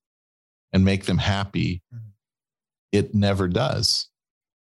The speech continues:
Speaker 2: Mm.
Speaker 1: Right? So, you know, if my, if my wife isn't fulfilling me or my husband's not fulfilling me, the idea is I gotta go find another husband or wife.
Speaker 2: Yeah.
Speaker 1: Right? So you do, you divorce. Uh, in, and then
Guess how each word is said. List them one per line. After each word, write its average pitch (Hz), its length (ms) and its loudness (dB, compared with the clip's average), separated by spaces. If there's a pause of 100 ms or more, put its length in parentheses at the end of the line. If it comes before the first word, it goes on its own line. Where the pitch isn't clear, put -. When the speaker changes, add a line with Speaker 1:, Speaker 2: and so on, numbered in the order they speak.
(360)
Speaker 2:
Mm. 117 280 2
Speaker 1:
Right? 101 340 0
So, 101 460 2
you 107 180 0
know, 95 160 2
if 95 160 -4
my, 98 320 0
if 101 160 -4
my 104 100 0
wife 123 320 0
isn't 113 280 0
fulfilling 98 480 0
me 95 80 0
or 92 100 0
my 87 160 0
husband's 110 460 0
not 101 180 -2
fulfilling 90 480 -2
me, 92 140 0
the 90 160 0
idea 92 320 -2
is 90 100 0
I 90 100 -2
gotta 87 180 -2
go 85 100 -2
find 87 240 -2
another 82 260 0
husband 85 320 -2
or 78 40 0
wife. 95 260 -2 (240)
Speaker 2:
Yeah. 120 240 0 (260)
Speaker 1:
Right? 92 240 0
So - 120 -2
you 92 120 2
do, 85 220 -2
you 87 140 0
divorce. 104 600 0 (320)
Uh, 95 260 2
in, 104 260 2
and 107 140 0
then 110 360 -2